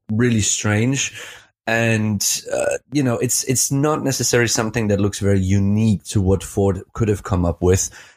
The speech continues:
it looks very much like a Ford Tesla clone, um, I have to say. So, you know,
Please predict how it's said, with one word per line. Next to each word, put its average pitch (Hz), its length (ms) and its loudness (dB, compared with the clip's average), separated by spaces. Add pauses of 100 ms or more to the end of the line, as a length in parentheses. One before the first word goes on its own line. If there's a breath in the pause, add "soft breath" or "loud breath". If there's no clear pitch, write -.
(140 loud breath)
it 104 140 -2
looks 127 380 0
very 123 320 2
much 104 340 -2
like 95 360 0
a 95 300 4
Ford 98 640 0 (600)
Tesla 104 380 0
clone, 87 480 0 (340)
um, 87 340 2
I 95 100 4
have 87 260 2
to - 120 -4
say. 82 320 2
So, 101 400 0 (1200 loud breath)
you 151 120 2
know, 107 320 2